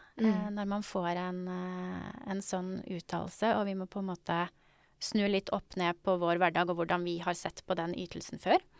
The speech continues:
Speaker 2: Eh, og alt fra faglige avklaringer med departement til utarbeidelse av nytt rundskriv. Vi må gjøre om søknadsdialogen,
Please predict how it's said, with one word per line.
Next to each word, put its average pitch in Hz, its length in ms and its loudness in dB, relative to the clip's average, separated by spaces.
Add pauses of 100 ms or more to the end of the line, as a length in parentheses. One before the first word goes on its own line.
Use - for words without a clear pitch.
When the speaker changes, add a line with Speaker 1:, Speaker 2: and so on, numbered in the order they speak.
(560)
Speaker 2:
Eh, 240 300 -6
og 269 80 2
alt 226 280 4
fra 233 260 2
faglige 202 600 2
avklaringer 196 800 0
med 190 680 -2
departement 190 800 -2
til 196 280 0
utarbeidelse 175 920 -2
av 190 80 -4
nytt 185 360 -8 (100)
rundskriv. 185 840 0 (360)
Vi 196 100 -4
må 185 100 -4
gjøre 190 240 0
om 175 80 -2
søknadsdialogen, 185 1900 2